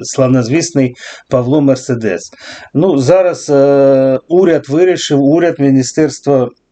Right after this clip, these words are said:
культури, це ж, е, ла-, Лавра, Києво-Печерська Лавра, це не є на сьогодні, е, культова, е, споруда чи культове, е,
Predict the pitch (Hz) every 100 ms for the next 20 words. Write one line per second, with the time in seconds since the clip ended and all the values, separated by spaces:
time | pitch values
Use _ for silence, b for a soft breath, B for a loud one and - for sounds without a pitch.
0 | - - 131 120 175 185 180 165 B B
1 | B - - 131 - 135 139 135 131 131
2 | - _ 175 139 - 127 127 143 - -
3 | - 135 139 202 117 - 180 170 139 123
4 | 120 160 139 - 110 151 226 165 127 156
5 | 151 139 120 117 202 208 139 135 - 123
6 | 101 135 208 156 127 104 B B B B
7 | - 120 120 123 - 165 208 208 180 165
8 | 160 147 - 110 104 - - - - -
9 | - 165 151 143 139 170 180 - 131 -
10 | 202 170 180 170 170